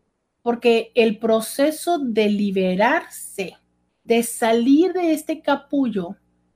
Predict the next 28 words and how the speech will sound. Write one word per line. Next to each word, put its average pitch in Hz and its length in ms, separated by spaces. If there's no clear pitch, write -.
es 220 100
lo 277 100
que 277 120
fortalece 220 760
sus - 320
alas. - 540
Y 220 80
sus 240 200
alas 285 260
estaban 214 420
débiles. 202 720
Y 240 160
sus 269 240
alas 285 320
no 285 100
podían 285 380
sostenerle. 185 800
Y 214 80
sus 233 180
alas 277 260
nunca 269 680
le 220 140
ayudaron 208 520
a 320 100
poder 185 240
volar. 170 380
Y 262 100
entonces, 311 640